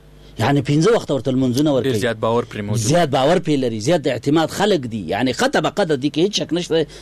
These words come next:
Speaker 1: الا نادر او شاذ پرې ګده هغه بې
Speaker 2: دلته
Speaker 1: خلک دي.
Speaker 2: سیاسي فشارونه په دوی شته چې دوی د
Speaker 1: نو
Speaker 2: موضوعات نشي بیانولی؟
Speaker 1: نه، زه نه پوهېږم چې سیاسي فشارونه دي. د تاسو ته پته افغانستان کې خو ډېر زیات مشکلات لرو.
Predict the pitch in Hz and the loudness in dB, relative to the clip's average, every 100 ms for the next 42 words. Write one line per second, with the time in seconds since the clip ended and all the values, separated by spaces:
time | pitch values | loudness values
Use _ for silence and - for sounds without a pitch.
0 | - 247 247 185 170 180 208 - 220 - | 0 2 2 2 2 2 0 0 -2 -2
1 | 175 165 233 147 151 143 180 175 147 101 | -4 0 0 0 0 0 0 0 0 0
2 | 147 135 - 127 160 170 185 160 170 139 | -2 0 0 0 0 0 -2 -2 0 0
3 | 156 160 156 156 151 143 151 151 151 143 | -2 -2 0 0 -2 -2 -4 -4 -4 -4
4 | 143 143 143 151 208 240 233 202 269 254 | -4 -2 -2 -2 2 2 4 4 2 4
5 | 185 156 156 - - 139 185 175 160 170 | 2 4 0 0 0 0 0 0 2 4
6 | 175 175 165 151 151 175 165 143 160 156 | 4 2 2 0 -2 -2 -4 -4 -2 0
7 | 135 120 120 117 147 143 120 117 107 90 | 0 0 -2 0 -2 -2 -2 -2 -2 -4
8 | 87 - 90 82 80 82 | -6 -4 -4 -4 -6 -8